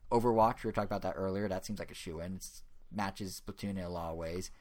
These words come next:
Power-wise, I don't know if the Switch can do it, but it'd be cool. Um, Rocket League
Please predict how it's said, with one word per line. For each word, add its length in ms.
Power-wise, 640
I 40
don't 100
know 60
if 80
the 80
Switch 200
can 120
do 140
it, 160
but 80
it'd 60
be 80
cool. 360
Um, 300
Rocket 360
League 360